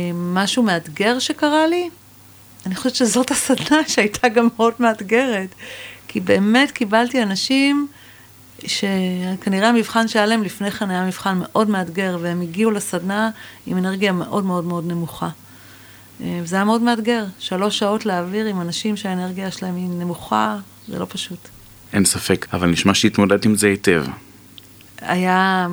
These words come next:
Speaker 1: היה מצוין. אני מדברת על תקשורת הנעתית, אז אני,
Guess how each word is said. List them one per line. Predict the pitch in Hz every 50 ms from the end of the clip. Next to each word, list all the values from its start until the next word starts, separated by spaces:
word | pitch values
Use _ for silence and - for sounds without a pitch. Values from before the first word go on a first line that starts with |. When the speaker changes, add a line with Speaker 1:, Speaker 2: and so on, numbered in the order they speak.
| 175 156
Speaker 1:
היה | - 175 180 180 190 190
מצוין. | 196 196 - - 190 185 175 175 175 - -
אני | - 180 185 185 185
מדברת | 185 185 185 180 160 180 170 190 208 214 233 226 -
על | 208 190
תקשורת | - 196 - - 220 214 226 220 226
הנעתית, | 202 196 185 180 180 - - 262 262 226 220 -
אז | 175 165
אני, | 180 175 180 180 180 180 175 175 180